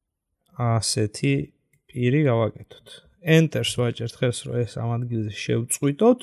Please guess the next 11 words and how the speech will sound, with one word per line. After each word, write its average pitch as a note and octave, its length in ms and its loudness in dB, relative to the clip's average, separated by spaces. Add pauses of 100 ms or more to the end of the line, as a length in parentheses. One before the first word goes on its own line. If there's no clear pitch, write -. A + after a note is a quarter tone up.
(640)
გადმოვდივართ C3 880 2
აი A#2 220 4
ამ A2+ 260 2
მონიშნვის, A#2 760 2 (200)
მ, A#2 220 0 (460)
ინსტრუმენტზე, F3 1000 4 (200)
რა C3+ 200 -4
ქვია D#3 320 -2
ზუსტად, E3 540 -2
selection A#2+ 640 0
tool B3 380 8